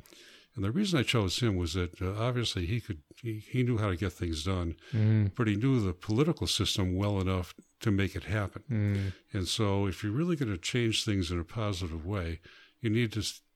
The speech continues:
Speaker 1: have somebody who really knows the way around that part of the world.
Speaker 2: And when, when was he around?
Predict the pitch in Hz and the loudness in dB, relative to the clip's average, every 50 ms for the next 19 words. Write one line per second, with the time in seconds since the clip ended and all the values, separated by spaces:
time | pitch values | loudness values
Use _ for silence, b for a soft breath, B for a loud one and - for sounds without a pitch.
0 | _ - - - - - - 110 110 98 - - - 104 95 90 85 87 85 82 | _ -12 -10 -10 -8 -4 0 0 0 0 0 0 0 0 0 0 0 -2 -2 -2
1 | 95 95 95 98 92 90 85 87 90 87 85 - 98 82 85 90 85 85 80 85 | -2 -2 0 0 0 0 0 0 -2 -2 -2 -2 -4 -2 -2 -2 -2 -2 -2 -2
2 | 90 87 82 80 73 - _ _ - - 117 101 - _ _ _ _ _ _ _ | -2 -2 -4 -4 -8 -10 _ _ -4 -4 -4 -4 -6 _ _ _ _ _ _ _
3 | - 98 85 80 82 76 85 82 78 85 87 90 87 - - _ _ b b b | -4 -4 -2 -2 -4 -6 -6 -6 -6 -6 -6 -8 -10 -14 -18 _ _ b b b
4 | b b b b b b 127 113 113 117 123 127 131 123 127 131 135 135 131 113 | b b b b b b 4 6 8 8 8 8 8 8 8 10 10 10 10 8
5 | - 135 131 123 113 107 101 98 101 107 | 8 6 8 8 8 6 6 2 0 -2